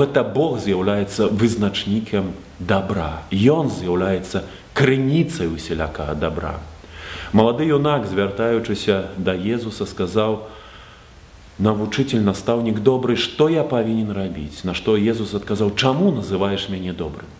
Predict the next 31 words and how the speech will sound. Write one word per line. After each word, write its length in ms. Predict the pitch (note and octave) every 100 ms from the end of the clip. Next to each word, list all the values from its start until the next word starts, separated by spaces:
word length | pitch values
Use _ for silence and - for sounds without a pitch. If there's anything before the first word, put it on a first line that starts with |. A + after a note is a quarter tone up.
| -
Толькі 480 | - A2+ G#2 G2+ G#2+
Бог 480 | G#2 G#2+ A2+ - - - -
ёсць 320 | E2 D2+ D2+ - -
добры». 480 | F#2+ E2+ E2 D2 - - - - - - - - - - - - - - -
Таму, 240 | - A#2 D3
калі 240 | D3 C#3+
чалавек 640 | C#3 C#3+ C#3 C3+ B2+ - - - - - -
хоча 240 | G#2 G2+
сапраўды 560 | - F#2+ - F#2+ G2 B2
пазнаць, 520 | F2+ E2 F2+ E2+ - -
што 360 | - - A2
такое 400 | - - - F#2+
дабро, 320 | - - - - - - - - - - A#2
і 80 |
якім 480 | A#2+ A2 - E3+ C#3
дабром 440 | A2+ G2 G#2+ B2 G2
ён 160 | F2+ E2+ - - - -
павінен 480 | G2+ F#2 G#2+ A2+ F#2+
у 40 | F2
сваім 360 | - F2+ G2+
жыцці 320 | F#2 F#2 -
кіравацца, 720 | E2+ F2+ F2+ G#2 A#2+ - F#2 D#2 - - - - - - - -
то 80 | -
перш 240 | D#2 F2+ E2+
за 160 | F2
ўсё 160 | - G#2
ён 80 | F2
павінен 320 | D#2+ D#2+ E2
звярнуцца 480 | D2+ D#2 E2 - D2+
да 160 | D#2
Бога. 320 | D#2 F#2+ -